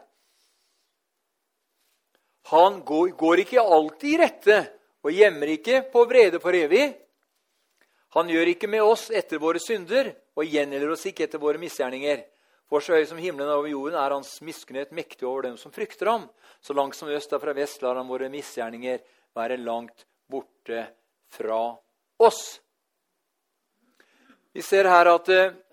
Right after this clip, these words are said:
han går ikke stadig i rette, og gjemmer ikke på vrede. Men Gud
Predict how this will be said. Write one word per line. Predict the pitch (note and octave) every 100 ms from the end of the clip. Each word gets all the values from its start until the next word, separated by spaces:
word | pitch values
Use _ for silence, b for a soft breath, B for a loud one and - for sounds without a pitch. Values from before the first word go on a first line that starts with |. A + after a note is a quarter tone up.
| - -
han | E3+ C#3+
går | D#3+ E3+
ikke | G3+ A3+ A3 _
stadig | - - A#3 A#3 C#3+ D3
i | C4
rette, | B3 - E3 C3+ _ _ _ _ _ _ _ _ -
og | C3+
gjemmer | C3+ F#3+ B2+ C#3 G3+
ikke | -
på | B2+ D3
vrede. | G3+ E3+ A#3+ G#3+ - _ _ _ _ _ _ _ D3
Men | F3 D#3
Gud | C#3+ F#3